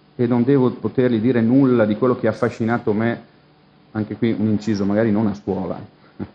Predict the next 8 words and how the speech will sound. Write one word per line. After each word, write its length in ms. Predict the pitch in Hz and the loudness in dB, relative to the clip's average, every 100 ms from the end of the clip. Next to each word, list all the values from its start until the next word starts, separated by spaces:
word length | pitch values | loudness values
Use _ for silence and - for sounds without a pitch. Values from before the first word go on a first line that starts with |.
| _ _ _ _ | _ _ _ _
però 160 | 110 117 | 2 4
ad 80 | 107 | 4
esempio 340 | 107 110 110 | 2 0 -2
su 160 | 101 107 | -2 -4
alcune 320 | 104 107 110 | -4 -2 0
opere 340 | 101 - 104 | 0 0 0
di 80 | 101 | 0
poeti, 680 | - 101 101 98 - 101 | 0 0 2 -2 -4 -4